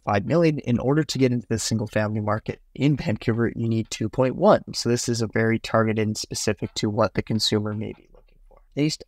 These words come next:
upgrade your home. This is a great point because a lot of people go from living in a condo to now they can move to Kelowna and be in a four thousand square foot home. You wanna turn this to learn to more. So destination, we wanna create a form here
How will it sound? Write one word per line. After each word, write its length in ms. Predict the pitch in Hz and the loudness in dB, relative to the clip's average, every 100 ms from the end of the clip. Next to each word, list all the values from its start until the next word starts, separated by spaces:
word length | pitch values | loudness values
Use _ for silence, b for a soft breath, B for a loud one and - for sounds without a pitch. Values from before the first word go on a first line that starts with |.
| - | 0
upgrade 420 | 143 - 147 139 | 0 4 4 6
your 120 | 123 | 2
home. 320 | - 139 139 | 4 2 2
This 160 | 143 - | 0 0
is 100 | 131 | 0
a 60 | 123 | 2
great 280 | 127 127 | 4 2
point 280 | - 123 98 | 2 0 0
because 240 | 117 123 113 | -2 -2 0
a 40 | |
lot 220 | 110 113 | 2 2
of 100 | 120 | 0
people 400 | - 123 120 113 - | -4 -6 -4 -6 -2
go 240 | 107 113 | 0 0
from 420 | - 113 110 104 - | 0 0 0 -2 -2
living 320 | 117 117 120 | 0 2 2
in 80 | 110 | 2
a 60 | |
condo 500 | 104 - 113 117 117 | 0 2 4 4 2
to 160 | 113 117 | 2 0
now 200 | 107 107 | 2 2
they 120 | 110 | 2
can 180 | - 107 | -2 0
move 220 | 110 104 | 0 0
to 180 | - 110 | -2 -4
Kelowna 480 | - 107 107 110 - | -2 0 2 2 0
and 100 | 117 | -2
be 200 | 110 110 - | 0 -2 -2
in 160 | 110 | 0
a 80 | 107 - | 0 0
four 200 | 110 110 | -2 -2
thousand 360 | 110 110 104 98 | 0 -2 -2 -6
square 240 | - 107 | -4 -6
foot 180 | - - | -6 -10
home. 240 | - - - | -10 -14 -4
You 80 | 123 | 0
wanna 160 | 120 113 | 2 2
turn 220 | - 110 | 0 0
this 180 | 107 - | 0 -2
to 80 | 107 | -2
learn 240 | 107 110 | -2 -2
to 100 | 113 | -2
more. 400 | 117 147 147 151 | 0 0 -2 -4
So 100 | - | -4
destination, 720 | 120 156 165 - 127 123 - 107 | 2 2 2 0 2 0 -2 -4
we 100 | 117 | 0
wanna 220 | 139 139 | 0 0
create 300 | - 123 117 | 0 0 0
a 40 | |
form 380 | 113 - 110 110 | -2 0 0 0
here 420 | - 113 113 110 | -2 -2 0 -2